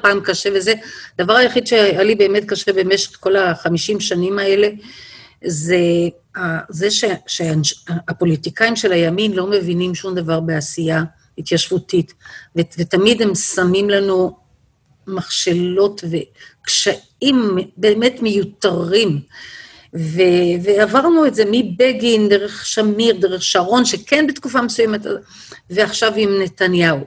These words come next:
זה באמת עינוי מתמשך. אבל איך אומרים, כל אחד וה-, והצרות שלו, כל, כל מגשים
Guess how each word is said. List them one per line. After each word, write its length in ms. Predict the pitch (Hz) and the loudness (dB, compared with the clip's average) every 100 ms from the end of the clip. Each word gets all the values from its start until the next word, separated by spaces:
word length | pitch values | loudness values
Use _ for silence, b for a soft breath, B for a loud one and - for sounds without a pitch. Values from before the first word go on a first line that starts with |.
| _ | _
זה 180 | 202 302 | -2 0
באמת 420 | 285 240 233 233 - | 2 2 0 -2 -4
עינוי 400 | 208 214 247 262 | 0 2 2 2
מתמשך. 720 | 240 220 185 170 - 139 - _ B B B B | 0 -6 -6 -6 -4 -6 -8 _ B B B B
אבל 200 | 277 302 | -2 0
איך 160 | 294 294 | 2 2
אומרים, 480 | 277 262 294 254 - B B B B - 220 - 202 | 2 2 2 -2 -4 B B B B -2 0 0 0
כל 200 | 240 240 | 2 2
אחד 200 | 240 208 | 2 0
וה-, 220 | 202 190 175 - _ B B - | 2 0 -2 -14 _ B B -2
והצרות 500 | 185 180 202 190 196 | 0 2 0 0 2
שלו, 400 | 208 185 175 170 | 0 2 0 0
כל, 240 | 196 202 190 | 2 4 2
כל 180 | - 220 | 2 0
מגשים 680 | 214 202 - - 240 202 | 2 0 0 2 2 2